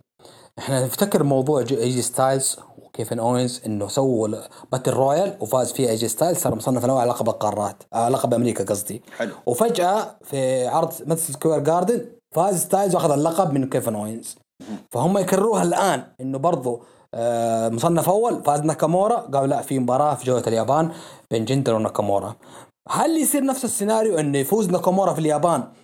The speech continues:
Speaker 1: ويسترد لقبه جندر محل في هيل إن سيل، أو تشوف العكس إنه ناكامورا يخسر في اليابان ويفوز في عرض نو ميرسي أو هيل إن سيل قصدي؟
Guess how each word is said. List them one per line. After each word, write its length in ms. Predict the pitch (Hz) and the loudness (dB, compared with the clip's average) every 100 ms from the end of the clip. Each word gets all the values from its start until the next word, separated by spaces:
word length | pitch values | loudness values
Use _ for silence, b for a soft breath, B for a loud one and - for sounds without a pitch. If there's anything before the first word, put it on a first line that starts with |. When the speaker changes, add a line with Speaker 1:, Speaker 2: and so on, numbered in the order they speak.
| _ - 117 | _ -12 -6
Speaker 1:
ويسترد 380 | 113 - 170 | -2 0 2
لقبه 300 | 180 190 151 | 2 2 2
جندر 240 | 160 165 151 | 2 2 0
محل 340 | 139 175 143 | 0 0 -2
في 160 | - 127 | -2 -2
هيل 440 | 123 120 143 147 | 0 0 0 2
إن 120 | 139 | 2
سيل، 380 | 131 - 226 240 B B B - | 2 2 2 0 B B B 0
أو 180 | 196 196 | 2 2
تشوف 220 | 202 214 | 2 2
العكس 400 | 170 185 - - 147 | 2 0 -4 -6 -4
إنه 180 | 151 | -2
ناكامورا 380 | 160 165 185 185 | 0 0 2 2
يخسر 260 | 180 - 165 | 0 0 -2
في 100 | 160 | 0
اليابان 420 | 151 147 190 226 | 0 2 0 2
ويفوز 360 | 135 135 165 - | 0 0 0 0
في 240 | 127 117 | -2 0
عرض 260 | 123 120 113 | 0 0 0
نو 420 | 113 117 120 110 | -4 -4 -4 -2
ميرسي 360 | 110 - - - _ _ - | -2 -2 -8 -12 _ _ -2
أو 280 | 135 135 135 | 2 4 2
هيل 200 | 156 143 | 2 2
إن 100 | 131 | 2
سيل 160 | 131 | 0
قصدي؟ 320 | 117 113 117 | 0 -4 -8